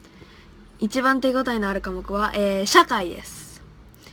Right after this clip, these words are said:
<laughs> 全然ダメでしたか？全然ダメでした。もうね、時差はもう適当に埋めちゃえばいいかなと思って、時差はもう適当です。あとはもう、えーと、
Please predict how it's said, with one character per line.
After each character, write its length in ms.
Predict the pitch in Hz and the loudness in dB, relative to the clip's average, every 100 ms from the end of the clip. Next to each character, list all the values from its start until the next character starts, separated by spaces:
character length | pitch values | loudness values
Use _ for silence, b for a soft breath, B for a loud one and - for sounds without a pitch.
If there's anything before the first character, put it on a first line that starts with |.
| - | -18
<laughs> 580 | - - - - - - | -8 -8 -8 -16 -18 -10
全 160 | - 254 | 0 4
然 120 | 269 | 4
ダ 120 | 254 | 4
メ 100 | 254 | 2
で 60 | 226 | 0
し 40 | |
た 80 | - | -2
か？ 80 | 180 | -2
全 220 | 208 233 | 0 2
然 160 | 240 233 | 0 -2
ダ 100 | 220 | 0
メ 120 | 220 | -2
で 100 | 196 | -6
し 80 | - | -10
た。 140 | - - - _ - - B B B B - | -18 -20 -20 _ -20 -20 B B B B -2
も 100 | 226 | 0
う 60 | |
ね、 180 | 220 196 | 2 0
時 140 | 190 320 | 0 2
差 180 | 523 | 4
は 140 | 440 247 | 4 2
も 160 | 220 | 0
う 40 | 214 | -2
適 240 | 202 - | -4 -8
当 140 | - 311 | -4 0
に 140 | 359 | 2
埋 100 | 359 | 2
め 100 | 381 | -2
ち 100 | 381 | -4
ゃ 60 | 427 | -4
え 40 | |
ば 80 | 294 | -4
い 60 | 262 | -4
い 40 | |
か 120 | 311 | -6
な 160 | 285 285 | -6 -6
と 100 | 226 | -8
思 80 | 226 | -10
っ 40 | |
て、 160 | - 196 | -8 -6
時 160 | 214 | -4
差 100 | 247 269 208 | -4 -4 -4
は 40 | |
も 140 | 190 | -6
う 60 | 190 | -8
適 280 | - 180 - | -10 -16 -12
当 180 | 185 180 | -10 -8
で 140 | 175 - | -10 -14
す。 220 | - - B B B B | -16 -16 B B B B
あ 140 | 320 | 2
と 120 | 311 | 6
は 260 | 294 320 190 | 8 8 4
も 320 | 185 180 160 | -4 -6 -8
う、 40 | - - - - - - - - - | -14 -20 -20 -20 -16 -16 -16 -20 -18
え 200 | 175 170 | -14 -12
ー 20 | 165 | -12
と、 420 | - 170 165 165 | -10 -8 -8 -10